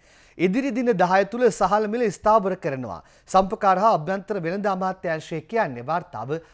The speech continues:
අමිත් මදුරංගගෙන්. ඉදිරි දින දහය ඇතුළත සහල් මිල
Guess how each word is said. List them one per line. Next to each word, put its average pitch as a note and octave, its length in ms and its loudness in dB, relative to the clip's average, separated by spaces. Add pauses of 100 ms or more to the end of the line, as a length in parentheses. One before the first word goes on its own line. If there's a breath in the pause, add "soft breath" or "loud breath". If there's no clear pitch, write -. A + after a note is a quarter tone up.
(120)
අමිත් D#3+ 260 -6 (100)
මදුරංගගෙන්. C3 800 -8 (1500 soft breath)
ඉදිරි D#3+ 280 2
දින E3+ 200 -2
දහය E3 280 4
ඇතුළත F3+ 440 0
සහල් F#3 320 2
මිල F#3+ 160 -2